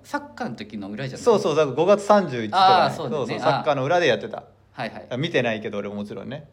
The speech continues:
Speaker 2: でも、ニュースでは見たし、
Speaker 1: うん。
Speaker 2: やっぱ、もったいないよね。
Speaker 1: もったいない。
Speaker 2: 嵐解散。めっちゃもったいない。その、
Speaker 1: <laughs> はい、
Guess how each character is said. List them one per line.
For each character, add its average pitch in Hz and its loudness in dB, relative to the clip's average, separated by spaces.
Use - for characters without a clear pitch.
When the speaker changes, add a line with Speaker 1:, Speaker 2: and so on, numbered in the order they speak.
Speaker 2:
で 156 -6
も、 151 -2
ニ 214 2
ュ 233 4
ー 196 0
ス - -6
で 135 2
は 120 2
見 123 -4
た 113 0
し、 110 -6
Speaker 1:
う 139 -6
ん。 156 -4
Speaker 2:
や 151 -6
っ 110 -8
ぱ、 160 2
も 151 2
っ 170 -6
た 233 6
い 226 6
な 226 4
い 147 2
よ 101 0
ね。 107 -8
Speaker 1:
も - -8
っ - -4
た 214 6
い 143 4
な 135 2
い。 127 2
Speaker 2:
嵐 110 0
解 120 0
散。 123 -4
め 175 2
っ - -4
ち - -12
ゃ 226 4
も 202 2
っ 208 -10
た 190 6
い 175 2
な 151 4
い。 - -6
そ 143 -4
の、 120 0
Speaker 1:
<laughs> - -8
は - -4
い、 110 -6